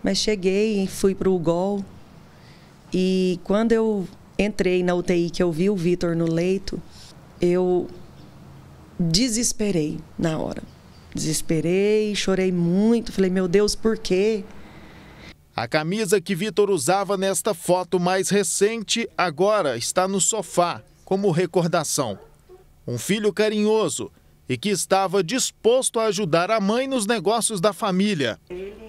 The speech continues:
Speaker 2: Neste áudio gravado horas antes de ser baleado, ele demonstra preocupação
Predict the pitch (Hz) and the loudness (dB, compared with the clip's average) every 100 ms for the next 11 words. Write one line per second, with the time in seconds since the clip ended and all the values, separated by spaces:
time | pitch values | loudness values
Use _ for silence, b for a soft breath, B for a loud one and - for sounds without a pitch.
0 | - - - 151 175 - 175 208 208 190 | -20 -12 -2 0 0 2 2 2 0 0
1 | 190 190 160 202 190 196 208 208 151 160 | 0 0 2 0 2 2 2 2 0 0
2 | 208 165 170 143 151 180 143 185 220 202 | 0 -2 -2 -2 0 0 0 0 2 2
3 | 196 190 190 165 b b b - 196 220 | 2 2 0 -2 b b b 2 2 2
4 | 202 214 220 190 - 139 131 - 202 220 | 0 2 0 0 -2 -2 -2 2 2 0
5 | 233 226 240 214 - 196 185 | -4 0 0 0 0 0 0